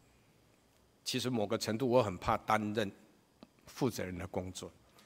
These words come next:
因为一做负责人工作之后，你必须要去听到众弟兄姐妹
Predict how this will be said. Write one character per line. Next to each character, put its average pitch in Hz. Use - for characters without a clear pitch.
因 220
为 226
一 220
做 226
负 214
责 151
人 139
工 165
作 165
之 156
后， 131
你 110
必 151
须 -
要 135
去 131
听 127
到 120
众 131
弟 120
兄 117
姐 92
妹 95